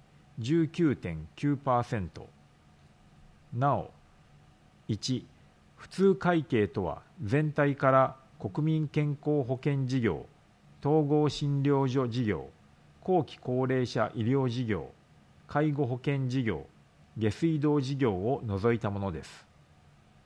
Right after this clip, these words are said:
二、人件費には町長、副町長、教育長、町議会議員などに支給される給料、報酬などを含みます。職員給与費の状況。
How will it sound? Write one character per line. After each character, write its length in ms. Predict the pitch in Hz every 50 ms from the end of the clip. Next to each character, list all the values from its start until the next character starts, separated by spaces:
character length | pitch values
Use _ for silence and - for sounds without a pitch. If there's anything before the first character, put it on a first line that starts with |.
| _ _ -
二、 280 | 120 120 127 127 - - - _ _ _ - - - - _ -
人 340 | 110 104 139 165 175 175 156
件 220 | - 196 185 165
費 160 | 123 - 120
に 140 | 104 98 92
は 180 | 82 67 - - - - - - _ _ _ -
町 240 | - 180 165 139
長、 340 | 107 - - 101 80 67 - - _ _ _ _ _
副 280 | - - - - 156 147
町 280 | - - 165 135 101
長、 280 | - - 110 90 76 - - - _ _ _ _ - - -
教 260 | - 151 156 160 165
育 220 | 160 151 - 160
長、 320 | 127 - 117 87 69 65 - - - _ _ _ - - -
町 280 | - - 147 156 160 160
議 140 | 151 160 147
会 260 | - 156 147 143 135
議 160 | 123 131 143
員 180 | 147 151 143 127
な 100 | 107 95
ど 80 | 90 90
に 160 | 90 87 80
支 140 | - - -
給 180 | - 120 113
さ 180 | 110 - 110 101
れ 120 | 104 107
る 120 | 98 104 87 -
給 260 | - 151 143 131 110
料、 300 | 92 92 85 71 65 69 - - _ _ - -
報 140 | - 127 139
酬 340 | 143 131 - - 156 147 139
な 140 | 131 143 139
ど 200 | 120 110 117 131
を 60 | 120
含 260 | - - - 127 107
み 140 | 98 92 92
ま 160 | 87 82 78
す。 300 | - - - - - - - - - - - - - - - - - - - - - - - - - - - - - - - - _ _ -
職 400 | - - - 120 - - 185 180
員 220 | 151 113 95 90 -
給 220 | - - 139 139 139
与 100 | 147 147
費 180 | 117 - 104
の 140 | 85 80 82
状 220 | 82 107 107 107 101
況。 380 | 95 - 120 104 98 98 -